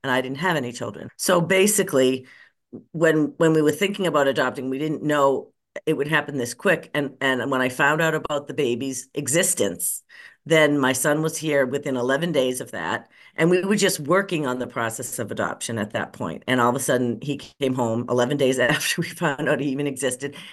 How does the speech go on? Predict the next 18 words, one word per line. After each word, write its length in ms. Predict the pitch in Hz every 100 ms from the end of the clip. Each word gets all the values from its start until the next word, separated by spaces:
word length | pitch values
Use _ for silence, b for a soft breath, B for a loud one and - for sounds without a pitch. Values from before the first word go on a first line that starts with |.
| -
And 160 | 147 147
then 380 | 147 147 - -
my 160 | 147 135
daughter 300 | 139 127 135
came 220 | 147 135
home 200 | 135 127
about, 400 | 120 117 110 - -
um, 380 | 117 98 107 - _
a 60 | 147
couple 400 | - - 160 147
of 80 | 127
weeks 180 | 135 -
after 320 | 123 123 123
that. 320 | 135 110 - B B
And 100 | -
we 100 | 175
had 100 | 170
nothing. 480 | 170 165 165 - -